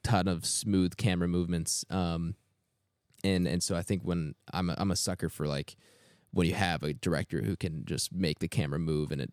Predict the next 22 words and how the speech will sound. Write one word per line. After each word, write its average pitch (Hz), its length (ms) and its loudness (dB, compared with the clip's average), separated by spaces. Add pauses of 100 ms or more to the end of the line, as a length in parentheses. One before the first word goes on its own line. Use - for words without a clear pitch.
(120)
doesn't 80 260 -2
even 78 80 -4
feel 78 220 -2
like 64 160 -4
it's - 100 -6
moving, 78 340 -4 (400)
uh, - 100 -8
one 78 180 -2
of 67 40 -4
those. 62 440 -4
Um, 65 320 -8
it's - 140 -8
a - 40 -4
very 95 220 4
well 80 140 0
directed 65 380 -6
in 80 100 -8
that, 80 240 -8
in 82 160 -8
that - 200 -14
aspect. - 500 -12 (140)
Um, - 380 -6